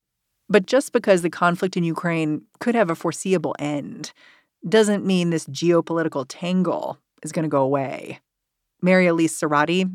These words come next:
sees this moment, this war, as having irrevocably shifted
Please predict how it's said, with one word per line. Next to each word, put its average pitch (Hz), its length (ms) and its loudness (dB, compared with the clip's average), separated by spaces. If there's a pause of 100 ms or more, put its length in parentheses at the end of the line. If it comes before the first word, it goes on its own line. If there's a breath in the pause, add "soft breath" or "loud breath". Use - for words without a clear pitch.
(100)
sees 175 220 -4
this 156 180 -2
moment, 185 400 2
this 143 160 -12
war, 147 580 -2 (380 soft breath)
as - 140 -4
having 170 280 -2
irrevocably 185 880 0
shifted - 720 -6